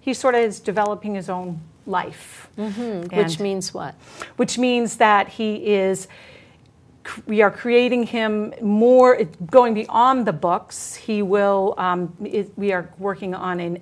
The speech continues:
Speaker 1: ed tech piece to him where he will s-, interact with the books, or there'll be a Q R code within the next book I do. There'll be a Q R code where he'll pop up and sort of tell you about the,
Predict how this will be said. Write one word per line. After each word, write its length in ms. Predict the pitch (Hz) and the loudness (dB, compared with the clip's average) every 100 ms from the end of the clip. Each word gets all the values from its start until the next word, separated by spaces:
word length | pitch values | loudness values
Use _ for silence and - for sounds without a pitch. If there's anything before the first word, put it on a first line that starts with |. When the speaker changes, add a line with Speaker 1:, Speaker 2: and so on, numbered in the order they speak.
| - | -4
Speaker 1:
ed 220 | 202 190 | -4 -4
tech 260 | - 202 _ _ _ | -6 -6 _ _ _
piece 260 | - 220 - | -6 -6 -4
to 120 | 240 | -6
him 300 | 214 233 269 - - - | -2 -4 -4 -10 -20 -8
where 100 | 185 | -4
he 140 | 185 185 | -2 -2
will 120 | 185 | -4
s-, 140 | - _ - | -6 _ -6
interact 480 | 202 208 190 185 | -6 2 2 2
with 100 | 196 | -4
the 60 | 180 | -6
books, 420 | 160 208 220 - - | -2 -4 -4 -18 -10
or 120 | 190 | -4
there'll 140 | 185 | -4
be 200 | 170 185 | -2 -4
a 40 | 175 | -6
Q 300 | 170 233 202 | -6 -2 2
R 120 | 190 | 2
code 360 | 190 196 196 165 | 0 -2 -2 -2
within 520 | 180 185 196 196 196 - _ | -2 -2 -2 -4 -8 -20 _
the 60 | 208 | 0
next 400 | 233 240 - - | 2 2 -4 0
book 220 | 220 220 | 0 2
I 120 | 202 | 0
do. 260 | 185 214 233 | 0 -2 0
There'll 120 | 196 | -2
be 140 | 175 180 | -2 -6
a 40 | |
Q 180 | 180 208 | -2 -4
R 80 | 185 | -2
code 220 | 202 190 | -4 -6
where 120 | 175 | -4
he'll 120 | 180 | -6
pop 260 | 165 185 180 | -6 -6 -4
up 100 | 185 | -4
and 80 | 175 | -6
sort 140 | 180 | -10
of 80 | 160 | -8
tell 180 | 185 180 | -4 -4
you 140 | 175 | -4
about 340 | 170 180 180 - | -2 -2 -2 -2
the, 160 | 196 | -4